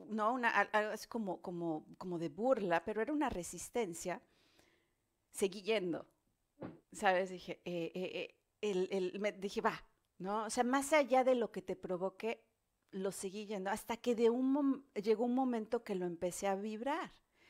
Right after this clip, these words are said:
Y ya cuando lo empiezas a vibrar, es diferente. Entonces, mi primer paso es esa invitación a, como, como tú decías,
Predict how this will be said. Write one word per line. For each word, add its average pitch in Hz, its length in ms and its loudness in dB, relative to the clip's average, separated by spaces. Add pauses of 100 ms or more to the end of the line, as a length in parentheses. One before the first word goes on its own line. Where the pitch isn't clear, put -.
(260)
Y 202 120 -4
ya 240 200 8
cuando 392 240 2
lo 277 80 2
empiezas 247 540 0
a 214 80 2
vibrar, 190 580 0 (580)
es 196 220 0
diferente. 156 680 -8
Entonces, 247 500 4
mi 262 100 4
primer 277 420 0
paso 294 280 4
es 294 140 -2
esa 277 180 -2
invitación 180 880 -2 (760)
a, 214 160 6
como, 220 380 0
como 220 240 0
tú 247 80 -2
decías, 240 420 6